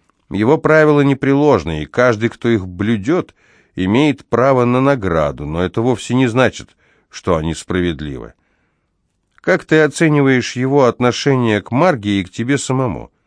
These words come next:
Я с трудом перевел дух. «Это я пытаюсь понять с самого судного дня, и... Джек Дэниелс тут плохой помощник, но, по-моему, я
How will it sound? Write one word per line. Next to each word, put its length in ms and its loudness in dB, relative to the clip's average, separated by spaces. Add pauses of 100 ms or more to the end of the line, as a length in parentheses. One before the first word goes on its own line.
(600)
Я 200 0
с 80 -10
трудом 380 -6
перевел 380 -4
дух. 340 -12 (920)
«Это 360 -6
я 260 -2
пытаюсь 500 -2
понять 540 -2 (560)
с 100 -18
самого 420 0
судного 500 -2
дня, 540 -2
и... 360 -8 (420)
Джек 360 -4
Дэниелс 560 -2
тут 180 -14
плохой 460 -2
помощник, 680 -4
но, 140 -12
по-моему, 480 -2
я 460 -4